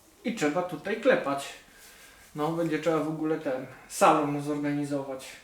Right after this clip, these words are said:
na kwestię układania spadochronu. Fajnie. Ha! A żeby nowości jeszcze nie było mało, to jeszcze dzisiaj taki zakup, bo mało kolumn w chałupie.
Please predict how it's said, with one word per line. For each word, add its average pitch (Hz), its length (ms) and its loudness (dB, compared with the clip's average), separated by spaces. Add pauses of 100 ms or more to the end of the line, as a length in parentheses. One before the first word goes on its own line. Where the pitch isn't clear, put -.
(1000)
na 143 160 -8
kwestię 143 520 -8 (180)
układania 139 560 -10 (160)
spadochronu. 135 680 -6 (840)
Fajnie. 113 280 -12 (800)
Ha! - 360 4 (1700)
A 170 80 4
żeby 156 240 0
nowości 151 580 -4
jeszcze 147 340 -6
nie 151 120 -4
było 147 240 -2
mało, 143 380 2
to - 220 4
jeszcze 180 500 6
dzisiaj 156 360 -2
taki 156 360 0
zakup, 151 380 4
bo 147 180 -2
mało 151 300 6
kolumn 143 440 4
w - 120 -12
chałupie. 123 500 0